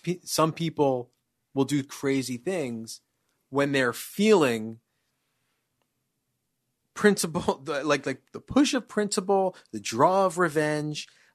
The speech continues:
um, and kind of the desperation of the moment.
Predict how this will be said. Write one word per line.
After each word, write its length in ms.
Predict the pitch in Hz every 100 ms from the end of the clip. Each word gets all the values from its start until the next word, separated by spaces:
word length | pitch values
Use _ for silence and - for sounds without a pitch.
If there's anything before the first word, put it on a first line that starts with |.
| _
um, 320 | 139 131 127 -
and 140 | 127
kind 240 | - 151
of 60 | 143
the 80 | 123
desperation 920 | 131 131 - 127 120 - 110 104 110 _
of 240 | 117 110 107
the 80 |
moment. 420 | 101 98 92 90